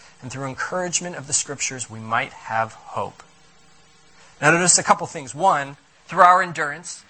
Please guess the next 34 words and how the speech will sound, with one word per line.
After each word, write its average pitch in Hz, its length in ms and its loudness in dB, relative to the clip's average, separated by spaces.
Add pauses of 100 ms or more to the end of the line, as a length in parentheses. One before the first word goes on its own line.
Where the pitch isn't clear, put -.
(140)
this 156 120 -4
is 196 100 -8
gonna 185 140 -8
be 170 120 -6
a 160 40 -6
difficult 160 460 -12
thing. 139 340 -8 (1160)
Through 190 160 6
our 185 160 12
encouragement, 170 880 0 (180)
it's 170 140 -12
gonna 226 140 -4
be 202 100 -4
a - 20 -4
hard 202 320 0
thing. 139 160 -10
We're 147 120 -4
gonna 196 120 -4
need 175 220 -10
to 156 40 -16
be 156 120 -10
encouraged 143 720 -8
if 131 100 -16
we're 151 80 -10
to 151 60 -8
live 151 260 -12
this 151 180 -14
out. 123 280 -2 (4000)
But 139 140 -4
that 165 160 2
we 185 100 -6
might 185 280 -4
have 165 220 -12
hope. - 380 -14